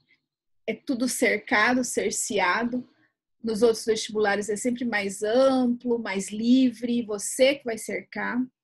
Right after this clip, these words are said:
Então, você já viu isso, já percebeu isso. Lá no da fuvest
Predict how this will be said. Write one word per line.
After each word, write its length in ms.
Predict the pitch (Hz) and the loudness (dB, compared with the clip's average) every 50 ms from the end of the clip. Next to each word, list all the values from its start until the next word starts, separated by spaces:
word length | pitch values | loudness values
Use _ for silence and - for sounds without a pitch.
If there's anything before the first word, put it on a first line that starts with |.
| _ _ _ _ | _ _ _ _
Então, 200 | - 214 208 196 | -10 -8 -8 -8
você 480 | 208 208 - - 208 185 170 160 190 - _ _ _ _ _ _ | -8 -8 -8 -6 -4 -4 -4 -6 -8 -12 _ _ _ _ _ _
já 280 | - 202 220 208 - - _ _ _ _ _ _ _ - | -6 -4 -2 -2 -2 -4 _ _ _ _ _ _ _ -16
viu 480 | 180 185 190 208 247 247 262 233 214 | -12 -4 2 4 6 6 6 4 0
isso, 300 | 202 208 247 247 - 240 | -2 -2 -4 -4 -4 -4
já 140 | 202 190 170 | -6 -6 -6
percebeu 720 | - - 190 202 196 - 226 175 175 196 196 196 185 190 | -2 -2 -2 0 0 0 -2 0 2 2 2 2 2 -2
isso. 360 | 185 196 247 240 - - 254 - - - - - - - - | -2 -4 -6 -4 -6 -8 -10 -12 -14 -20 -20 -20 -18 -6 0
Lá 240 | 233 220 226 233 240 | 4 6 6 6 6
no 140 | 240 240 226 | 6 4 4
da 440 | 202 220 214 208 202 185 185 185 - - | 6 6 6 6 6 4 4 2 0 -4
fuvest 920 | - - 240 202 196 208 220 208 196 190 196 - - - - - 202 - | -6 -6 -4 -2 2 4 6 6 6 6 2 0 -4 -6 -6 -6 -6 -6